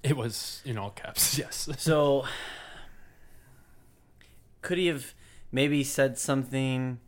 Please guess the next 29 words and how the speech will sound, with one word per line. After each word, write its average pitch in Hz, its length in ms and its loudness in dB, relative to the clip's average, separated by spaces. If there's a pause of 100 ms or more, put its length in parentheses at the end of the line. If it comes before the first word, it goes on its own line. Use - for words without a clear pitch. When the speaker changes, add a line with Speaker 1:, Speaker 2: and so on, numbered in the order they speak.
Speaker 2:
in, 113 140 -2
like, 107 160 -2
a - 40 -8
press 127 360 0
conference? 123 960 -2
If, - 300 -6
I 139 120 4
don't, 139 280 0
to 113 460 -8
be 131 80 2
honest, 107 340 -2
my 117 160 2
context 110 480 -2
is - 60 -12
thrown 104 140 -4
off 85 100 -8
'cause - 100 -8
I 113 80 0
don't 127 220 0
know 110 480 0 (120)
Speaker 1:
Mm. 120 260 -6
Speaker 2:
what 120 300 4
exactly 104 920 -2 (480)
was 113 260 2
said 110 460 0 (320)
by 110 180 4
the 104 400 -4
Iranian 104 480 -2
government. 113 520 -2